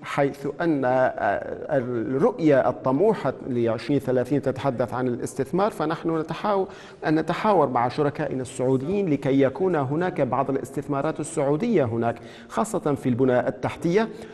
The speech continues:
وأيضًا النظر في بعض القطاعات أو المناحي التي يمكن أن نحددها برؤية عشرين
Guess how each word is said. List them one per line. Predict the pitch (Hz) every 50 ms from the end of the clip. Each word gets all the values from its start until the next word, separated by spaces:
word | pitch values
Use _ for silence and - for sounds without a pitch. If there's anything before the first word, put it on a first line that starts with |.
| - - -
وأيضًا | 151 160 165 170 170 - - - 220 233 240 220 196 240 262 269 254 - - - - - - - - - -
النظر | - 160 - 196 226 220 156 147 131 120
في | - - - 143 135 131 131
بعض | 120 143 131 123 131 120 - -
القطاعات | 135 120 117 - 120 - 135 123 123 135 147 143 135 - -
أو | - 135 131 127 117 -
المناحي | 110 131 127 123 120 127 156 190 185 - - 135 127 -
التي | 131 127 123 120 123 - 131
يمكن | 131 147 156 - 143 135 120 127
أن | 127 127
نحددها | 123 120 123 127 123 120 170 185 175 156 127 131 120
برؤية | 117 110 120 117 110 110 110 131 117 113 110 113 -
عشرين | 110 117 117 - 143 143 131 127 123 117